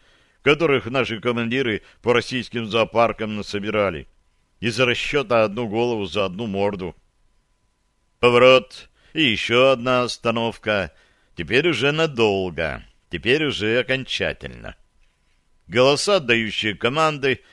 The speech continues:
хлопки автомобильных дверей,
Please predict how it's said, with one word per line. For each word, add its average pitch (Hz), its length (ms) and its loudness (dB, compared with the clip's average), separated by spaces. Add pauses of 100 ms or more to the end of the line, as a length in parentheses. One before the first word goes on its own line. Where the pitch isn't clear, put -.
(300)
хлопки 120 440 0
автомобильных 104 800 -4
дверей, 117 600 -4